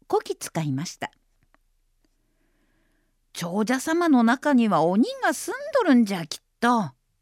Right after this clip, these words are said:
みんな心の中でつぶやきました。そんなある日、一人の大男が、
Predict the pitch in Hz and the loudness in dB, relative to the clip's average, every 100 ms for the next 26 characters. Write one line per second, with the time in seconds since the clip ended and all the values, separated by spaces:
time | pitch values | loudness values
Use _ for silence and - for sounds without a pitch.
0 | _ _ _ _ _ _ _ _ _ _ | _ _ _ _ _ _ _ _ _ _
1 | _ - 170 175 170 160 - _ _ _ | _ -4 -2 -2 -4 -6 -10 _ _ _
2 | - 190 - 294 349 359 359 392 - 311 | -8 -6 2 2 4 0 -2 -4 -4 -2
3 | 160 139 - 170 226 254 247 233 220 214 | -2 -4 -6 -2 0 0 -2 -2 -2 -4
4 | - - _ _ _ _ _ _ _ _ | -10 -16 _ _ _ _ _ _ _ _
5 | _ _ _ _ _ _ _ _ _ _ | _ _ _ _ _ _ _ _ _ _
6 | _ _ - 262 403 466 440 427 392 220 | _ _ -2 0 0 -2 -6 -2 -2 -2
7 | - - _ _ _ _ _ _ _ _ | -6 -14 _ _ _ _ _ _ _ _
8 | _ _ _ _ _ - 370 403 320 233 | _ _ _ _ _ -4 2 2 4 4
9 | 208 202 - 349 381 381 - 214 202 185 | 2 0 2 2 2 0 -4 -4 -2 0
10 | 175 | -2